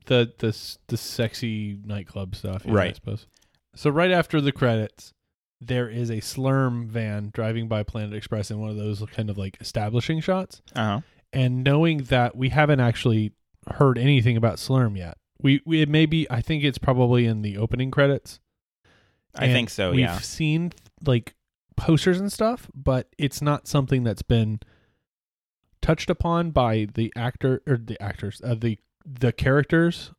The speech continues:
Speaker 1: or anything like that. So I think it's, it's one of those, it's an, another thing about creating this world, and we know that there's going to be sodas, but we don't know what the Slurm is and what,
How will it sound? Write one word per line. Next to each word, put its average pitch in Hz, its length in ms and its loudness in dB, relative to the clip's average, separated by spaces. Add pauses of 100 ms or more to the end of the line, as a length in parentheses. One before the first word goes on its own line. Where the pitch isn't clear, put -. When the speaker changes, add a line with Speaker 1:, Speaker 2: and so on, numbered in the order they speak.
(180)
Speaker 1:
or 135 180 4
anything 143 320 2
like 143 180 0
that. 156 300 -2
So 110 400 2 (800)
I 135 160 2
think 139 220 2
it's, 120 120 0 (260)
it's - 220 -6
one 135 160 6
of 135 80 6
those, 127 500 6 (580)
it's 175 180 4
an, 175 240 4
another 165 340 6
thing 139 240 2
about 123 320 2 (120)
creating 139 400 4
this 117 200 2
world, 123 540 4
and 120 240 -2
we 131 120 6
know 185 280 6
that 123 160 4
there's 117 180 4
going 120 220 4
to 113 80 -4
be 113 80 2
sodas, 104 680 2 (540)
but 135 120 6
we 131 100 8
don't 135 160 4
know 131 100 4
what 120 140 4
the - 80 -10
Slurm 135 420 0
is 104 240 -2
and 104 120 -2
what, 107 320 0